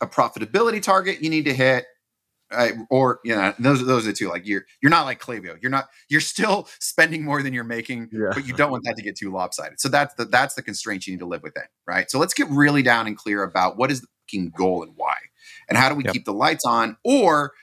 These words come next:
Speaker 1: what does the goal need to be to get that next influx of cash, or simply to be, if you are spending less than you're making, more power to you. What can we do? The lack of historical data is a really good one. But what I loved about that parable you shared is that it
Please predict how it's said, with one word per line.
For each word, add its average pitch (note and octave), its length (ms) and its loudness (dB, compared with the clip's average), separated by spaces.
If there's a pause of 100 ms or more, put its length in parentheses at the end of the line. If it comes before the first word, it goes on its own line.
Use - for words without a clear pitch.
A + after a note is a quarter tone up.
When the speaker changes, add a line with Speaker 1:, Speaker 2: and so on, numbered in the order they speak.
(140)
Speaker 1:
what D3 160 0
does D#3+ 100 -2
the E3 60 -4
goal D3 180 2
need B2 260 2
to G#2+ 80 -4
be B2+ 180 4
to A2+ 80 0
get - 180 2
that G2+ 180 0
next - 420 0
influx A#2 460 0
of F2+ 100 -14
cash, D3 460 0
or D#3 160 2
simply B2+ 340 -2
to G2+ 60 -4
be, B2 360 2
if A2 120 -2
you C#3 100 4
are C3+ 320 4
spending G#2 340 -4
less G2 220 -6
than F#2+ 140 -8
you're F2 80 -6
making, E2+ 420 -10 (600)
more A#2 260 4
power G2+ 240 2
to - 140 -8
you. F2+ 260 -4
What G2+ 160 0
can G2+ 100 -12
we F#2+ 100 -6
do? D#2+ 100 -10 (480)
The A#2+ 60 -8
lack C#3+ 240 2
of - 60 -8
historical F3+ 360 -2
data C#3+ 160 0
is C#3 100 -2
a C3 40 -6
really C3 160 -4
good F#2+ 140 -2
one. F2+ 180 -4 (280)
But C3 60 -2
what C#3 60 4
I B2+ 60 4
loved C#3 240 0
about D#3 220 0
that A#2 160 -2
parable A2+ 320 0
you G2+ 120 -4
shared G2 420 2 (100)
is G#2+ 240 -6
that G2 280 4
it A#2 120 -8